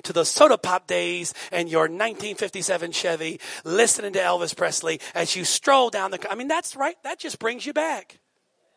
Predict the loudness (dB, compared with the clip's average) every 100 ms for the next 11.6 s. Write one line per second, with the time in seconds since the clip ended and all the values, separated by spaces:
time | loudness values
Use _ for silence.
0 | _ _ _ _ _ _ _ _ _ _
1 | _ _ _ _ _ _ _ _ -10 -10
2 | -10 -10 -8 -8 -10 -12 -10 -10 -12 -14
3 | -14 -20 -20 _ _ _ _ _ _ _
4 | _ _ _ _ _ _ _ _ _ _
5 | _ -12 -12 -10 -10 -8 -8 -10 -14 -16
6 | -16 -16 -16 -18 -16 -16 -14 -16 -16 -16
7 | -16 -18 _ _ _ -12 -12 -12 _ 0
8 | 0 2 0 0 4 6 6 2 -2 -2
9 | 2 2 2 -4 -14 2 4 6 4 4
10 | 2 2 6 4 6 2 2 2 0 0
11 | -2 -4 -18 -20 -20